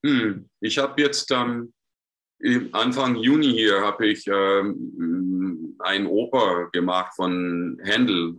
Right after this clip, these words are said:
äh, Giulio Cesare, hab ich Aquila, der, der General, äh, gesungen und, ähm, und ich dachte mir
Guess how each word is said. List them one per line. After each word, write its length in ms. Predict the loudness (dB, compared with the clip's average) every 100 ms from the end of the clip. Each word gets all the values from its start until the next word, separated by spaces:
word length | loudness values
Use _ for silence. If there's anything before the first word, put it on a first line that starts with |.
| -4
äh, 400 | 0 0 0 0
Giulio 300 | 0 0 0
Cesare, 640 | 0 0 2 2 0 -4 -8 -20 -20 _
hab 200 | -4 0
ich 240 | -2 -2
Aquila, 720 | -4 -6 0 2 2 0 -4 -4
der, 340 | 0 0 -2 -2
der 420 | 0 2 0 -2 -4
General, 640 | -2 0 0 0 0 0
äh, 440 | 0 0 2 0 -2 -6 -12 -8
gesungen 560 | -4 -2 -2 0 -2
und, 320 | -2 -6 -6 -4
ähm, 340 | -2 -2 -6 -12 _ _ _ -20 _ _ _ _ _ _ _ _ _
und 120 | 0 2
ich 140 | 2
dachte 340 | 2 2 2
mir 400 | 2 4 2 0